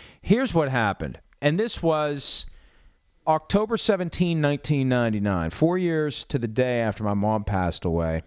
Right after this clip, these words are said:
I had been a partner for a year and a half. What they did,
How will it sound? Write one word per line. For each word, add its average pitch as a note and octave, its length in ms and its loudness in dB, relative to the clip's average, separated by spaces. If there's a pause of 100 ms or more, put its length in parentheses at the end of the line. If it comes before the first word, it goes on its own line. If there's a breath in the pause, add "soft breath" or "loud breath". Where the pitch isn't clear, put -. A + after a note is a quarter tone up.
(880)
I A#2+ 80 2
had B2+ 220 -2
been F#3+ 340 2 (260)
a A#2+ 80 0
partner E3 520 2
for C3+ 500 0
a A#2+ 80 -2
year C3 240 2
and C3 80 2
a B2 60 2
half. G2 560 0 (880 soft breath)
What F#3+ 220 2
they F#3+ 240 0 (120)
did, B2+ 460 2